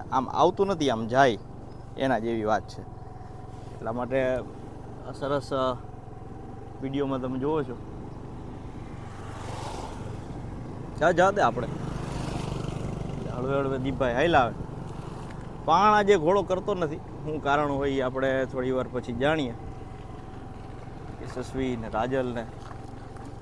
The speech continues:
છૂટા તો છે, કંઈ જાડવું પાયડું ન હોય એવું આપણે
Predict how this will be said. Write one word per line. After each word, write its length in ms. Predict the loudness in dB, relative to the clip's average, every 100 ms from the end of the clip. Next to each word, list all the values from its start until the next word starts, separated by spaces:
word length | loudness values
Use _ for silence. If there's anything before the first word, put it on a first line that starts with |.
| -12 -12 -12 -8
છૂટા 240 | -2 2 2
તો 140 | 2
છે, 220 | 0 -2
કંઈ 140 | -2 -2
જાડવું 400 | 0 0 -2 0
પાયડું 320 | 0 0 -2
ન 40 |
હોય 220 | 0 0
એવું 280 | 0 -2 -4
આપણે 240 | -4 -4